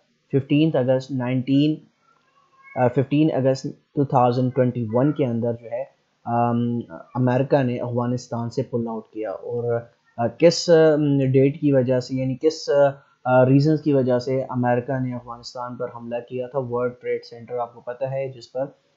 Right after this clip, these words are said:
दो जहाज़ जो है टकराए थे ग्यारह सितंबर दो हज़ार एक को, उसकी वजह से, अ, अमेरिका ने अफगानिस्तान पर हमला किया। ठीक है, इन चीज़ों को आपने याद रखना है।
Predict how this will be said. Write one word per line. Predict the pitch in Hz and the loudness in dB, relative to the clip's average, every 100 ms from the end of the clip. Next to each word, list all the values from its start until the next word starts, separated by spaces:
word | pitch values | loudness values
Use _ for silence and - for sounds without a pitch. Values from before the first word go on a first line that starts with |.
| - | -8
दो | 123 135 139 | 4 6 6
जहाज़ | 123 117 120 | 4 0 0
जो | 123 | -2
है | 120 | -2
टकराए | 117 113 120 120 123 | -4 -6 -4 -4 -2
थे | 135 | -4
ग्यारह | 123 117 117 | -4 -4 -8
सितंबर | 123 - 117 117 | -14 -14 -8 -6
दो | 113 117 | -6 -6
हज़ार | 117 107 | -6 -8
एक | 127 135 139 | 0 0 0
को, | 135 139 - _ - | -2 -4 -8 _ -12
उसकी | 131 - | -8 -2
वजह | 120 113 113 | 0 0 -2
से, | 113 139 - _ _ - | -4 -6 -6 _ _ -6
अ, | 117 120 117 110 | 0 2 2 0
अमेरिका | 120 117 120 123 120 | -2 -2 -4 -4 -6
ने | 117 | -6
अफगानिस्तान | 110 113 110 110 117 117 | -6 -8 -8 -8 -6 -6
पर | 113 113 | -4 -6
हमला | 117 110 110 | -8 -10 -10
किया। | 110 117 92 - _ _ - | -12 -14 -18 -18 _ _ -8
ठीक | 147 | -2
है, | 170 196 - | -2 -2 -8
इन | 127 123 | -8 -6
चीज़ों | 127 117 120 | -6 -6 -6
को | 120 | -6
आपने | 113 127 | -6 -8
याद | 147 127 110 110 | -6 -6 -6 -6
रखना | 101 - 110 | -8 -10 -16
है। | 113 110 | -14 -16